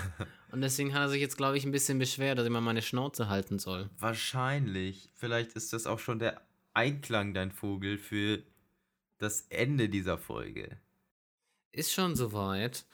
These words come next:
Speaker 1: Ich wollte noch erzählen jetzt eben, was ich gestern so gemacht
Speaker 2: Ja,
Speaker 1: habe.
Speaker 2: kannst du sofort, weil ich noch eine Sache einhaken darf. Der gute Christian
Speaker 1: Mensch, wir
Speaker 2: hört
Speaker 1: sind
Speaker 2: nämlich unsere
Speaker 1: oh.
Speaker 2: Podcast-Folge nochmal an, nachdem sie online ist auf Spotify.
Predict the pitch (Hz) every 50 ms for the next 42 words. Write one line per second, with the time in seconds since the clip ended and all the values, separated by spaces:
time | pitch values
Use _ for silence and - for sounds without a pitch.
0 | - - - 131 135 165 185 185 202 196 180 170 165 - - 180 185 190 180 160
1 | 147 - 143 151 147 143 143 143 135 135 - 147 139 - 147 139 131 123 127 123
2 | 127 127 131 139 147 123 135 131 127 127 117 104 98 104 113 117 104 - - _
3 | _ _ - - 139 143 139 139 135 120 113 113 107 - - 123 127 127 123 -
4 | - 107 - 113 113 113 113 110 113 107 - - 113 113 104 95 107 101 104 -
5 | - 110 120 117 101 92 82 80 80 82 80 78 80 82 82 85 - - - -
6 | _ _ _ _ _ _ _ - 123 117 120 131 127 131 127 - 143 139 - 131
7 | 120 110 110 113 120 - 95 98 110 123 123 - 123 123 120 110 80 110 113 113
8 | 113 117 110 104 135 135 135 - - 110 101 95 - - 101 98 98 98 107 110
9 | 120 127 123 - - _ _ _ _ _ _ - 110 117 117 - - 110 95 92
10 | - - 80 85 92 110 107 98 - - 101 101 95 92 95 - - 104 117 104
11 | 90 82 - - - - - - - - - - - - - - - - - -
12 | 90 113